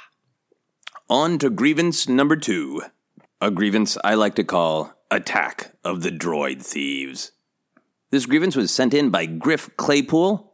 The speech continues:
Awesome name, Griff. And this was sent in on our Facebook page. And Griff says, "Something that's always bugged me ever since I first saw Attack of the Clones as a kid occurs when Anakin, Padme, and the droids depart Tatooine for Geonosis.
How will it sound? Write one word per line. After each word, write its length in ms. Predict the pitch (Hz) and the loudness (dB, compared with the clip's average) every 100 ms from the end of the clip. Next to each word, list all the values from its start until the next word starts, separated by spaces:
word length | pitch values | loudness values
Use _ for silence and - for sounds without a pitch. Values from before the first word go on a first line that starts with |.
| - | -2
Awesome 400 | 92 85 90 87 | 0 0 0 0
name, 280 | 87 92 98 | 2 2 2
Griff. 300 | 135 160 - | 2 0 -2
And 180 | 107 87 | -2 0
this 140 | 78 82 | -2 -4
was 100 | 73 | -4
sent 200 | 82 90 | -2 -2
in 120 | 85 | -2
on 320 | 80 90 90 | 0 2 2
our 180 | 82 76 | 0 -2
Facebook 540 | - 98 - - 95 | 0 0 0 -2 0
page. 380 | 120 131 208 - _ _ | 2 2 0 -6 _ _
And 100 | 117 | 2
Griff 160 | 156 185 | 2 0
says, 380 | 90 76 - - | -2 -2 -4 -6
"Something 320 | - 196 185 | -2 2 2
that's 180 | 104 - - | 2 -2 -2
always 340 | 113 123 123 | 2 2 2
bugged 240 | 85 87 73 | 0 -2 -2
me 240 | 73 71 - | -8 -6 -2
ever 180 | 110 110 | 0 0
since 180 | 101 | 0
I 100 | 82 | -2
first 340 | 78 - 117 - | -4 0 0 2
saw 200 | 104 92 | 2 2
Attack 400 | - - 92 - | -2 -2 -2 0
of 60 | |
the 80 | 95 | -4
Clones 380 | - 87 80 73 | -2 -2 -2 -2
as 180 | 85 92 | -2 -2
a 60 | |
kid 360 | 90 87 76 69 - - - - | -2 -4 -6 -8 -14 -20 -20 -6
occurs 320 | 117 107 175 143 | -4 2 2 2
when 140 | 107 | 0
Anakin, 520 | - 135 123 147 123 | 0 0 2 2 2
Padme, 340 | - 87 87 87 | 0 0 0 0
and 280 | 87 90 101 | 0 2 0
the 60 | |
droids 340 | 90 107 107 85 | 4 2 2 -2
depart 500 | 85 160 - - - | 0 0 0 -8 -2
Tatooine 540 | 156 151 131 123 117 | 2 4 4 2 0
for 240 | 87 80 | -2 -4
Geonosis. 880 | 76 73 107 113 87 69 73 62 - | -4 -2 2 2 0 -2 -6 -8 -10